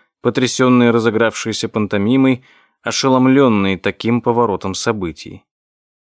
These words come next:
«Первым», — заговорил Джим. Провожая глазами крошечную фигурку, улепётывающую по дороге,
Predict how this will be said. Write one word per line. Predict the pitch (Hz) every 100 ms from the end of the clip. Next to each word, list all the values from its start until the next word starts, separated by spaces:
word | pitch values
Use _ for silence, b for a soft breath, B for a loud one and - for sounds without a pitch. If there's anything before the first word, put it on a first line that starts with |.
| _
«Первым», — | - 170 117 104 85 - _ _
заговорил | 110 135 135 135 131 117
Джим. | 95 90 80 78 - _ _ _ _ _ _ -
Провожая | 117 113 120 135 123
глазами | 117 113 131 123
крошечную | - 131 120 110 - 113
фигурку, | 104 107 139 147 -
улепётывающую | 101 104 101 101 101 - 92 92 90 - 95
по | 101
дороге, | 92 95 87 90